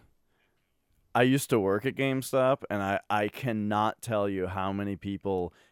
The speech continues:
came in to trade in Xbox stuff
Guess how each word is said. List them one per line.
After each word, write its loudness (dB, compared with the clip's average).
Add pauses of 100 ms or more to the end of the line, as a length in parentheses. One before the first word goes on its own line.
came -2
in -2
to -4
trade -2
in -4
Xbox -2
stuff 2